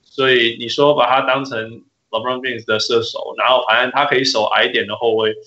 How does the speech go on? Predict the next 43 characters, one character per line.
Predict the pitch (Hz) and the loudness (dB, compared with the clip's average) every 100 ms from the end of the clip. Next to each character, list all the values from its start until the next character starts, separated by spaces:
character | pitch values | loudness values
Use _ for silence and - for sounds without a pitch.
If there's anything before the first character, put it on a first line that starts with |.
| - _ | -20 _
那 | 139 131 | -2 -2
LeBron | 120 135 | 0 0
James | 135 131 - | 0 0 -2
可 | 120 | -4
以 | 117 | -2
守 | 107 110 | 0 2
任 | 123 | 2
何 | 104 | 2
人， | 104 110 123 | 2 0 -2
你， | 117 104 | -6 -4
你， | 113 107 | -2 -2
你 | 113 | -2
后 | 110 160 | 2 2
场 | - 104 | 4 0
也 | 104 | 0
不 | 110 | 0
会 | 120 | 2
有 | 104 | 2
漏 | 113 104 | 2 0
洞 | 101 98 101 | -2 -6 -6
这 | 95 | -10
样 | - | -12
子。 | - _ _ _ _ _ - | -16 _ _ _ _ _ -2
So | - | 4
that | 135 156 - | 6 4 2
would | 151 120 | -2 -4
work. | 117 131 - - _ _ _ _ _ | -4 -6 -6 -20 _ _ _ _ _
不 | 175 | -2
过 | |
就 | 190 208 | 2 2
像 | 180 | 2
你 | 196 | 0
讲 | 156 113 | 0 -2
的 | 113 | -2
那 | 131 170 | -8 -2
个， | 151 131 - - - - _ _ | -2 -2 -8 -12 -12 -14 _ _
they're | 170 - | -6 -6
expendable, | - - 113 123 110 - 104 | -10 -6 -6 -6 -10 -12 -10
man. | 107 | -10
你 | 127 | -8
可 | 131 160 | -8 -8
以， | |
it's-，it-， | 120 - - - 139 | -6 -4 -4 -4 -6